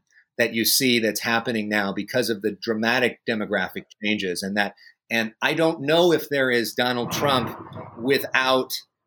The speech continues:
you know, social media and Rush Limbaugh and everything else that set it up in terms of the Republican side. But I also don't know if there's,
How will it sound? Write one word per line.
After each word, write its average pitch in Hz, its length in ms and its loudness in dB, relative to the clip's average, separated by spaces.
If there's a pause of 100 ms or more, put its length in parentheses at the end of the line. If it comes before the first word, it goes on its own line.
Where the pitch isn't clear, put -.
(600)
you 135 140 -4
know, 120 260 0
social 117 380 -2
media 156 640 4
and 110 400 0
Rush 107 240 -2
Limbaugh 165 520 0
and 123 140 -4
everything 139 220 4
else 135 180 4
that - 160 -4
set 127 200 2
it 123 80 2
up 120 260 4
in 120 80 -12
terms 107 240 -4
of 104 80 -4
the 104 80 -4
Republican 107 400 -4
side. 117 160 -6 (240)
But 143 80 -2
I 165 40 2
also 208 240 4
don't 170 160 2
know 143 140 4
if 131 120 0
there's, 127 300 0